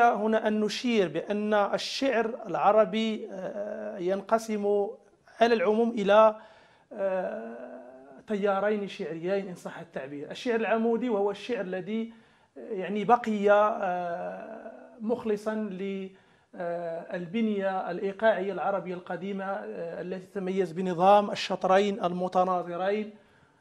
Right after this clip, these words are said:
آه، ومع وحدة الوزن الشعري والروي والقافية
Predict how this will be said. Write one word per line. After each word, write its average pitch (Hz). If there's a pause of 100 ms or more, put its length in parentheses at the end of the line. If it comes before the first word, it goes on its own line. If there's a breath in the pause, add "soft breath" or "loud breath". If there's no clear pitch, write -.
(220 soft breath)
آه، 160 (520)
ومع 185
وحدة 185 (120)
الوزن 175
الشعري 170
والروي 180
والقافية 185